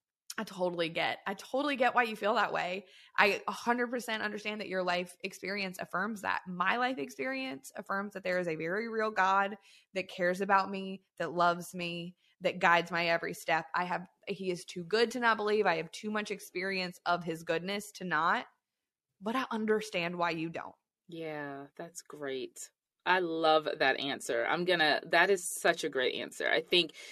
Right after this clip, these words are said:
Speaker 2: you know, because it doesn't diminish your faith. And I think that that is the,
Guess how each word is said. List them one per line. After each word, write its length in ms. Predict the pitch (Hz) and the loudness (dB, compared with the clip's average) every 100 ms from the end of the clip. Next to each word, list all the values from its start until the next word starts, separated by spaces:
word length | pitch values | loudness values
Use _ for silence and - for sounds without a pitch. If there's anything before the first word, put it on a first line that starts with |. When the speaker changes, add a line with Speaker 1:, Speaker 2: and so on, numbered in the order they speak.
| - | -10
Speaker 2:
you 140 | 185 185 | 0 4
know, 320 | 165 156 - | 6 6 6
because 280 | - 208 220 | 2 4 6
it 180 | 208 156 | 4 6
doesn't 400 | 190 208 208 180 | 6 6 4 0
diminish 460 | 175 170 165 160 - - | 0 2 0 0 -4 -12
your 340 | 160 160 180 175 | -2 6 8 10
faith. 220 | 170 143 | 8 8
And 100 | 190 | 6
I 80 | 180 | 8
think 200 | 226 - | 8 8
that 160 | 180 | 8
that 200 | 180 180 | 10 10
is 200 | 180 180 | 8 4
the, 340 | 180 165 160 | 6 8 8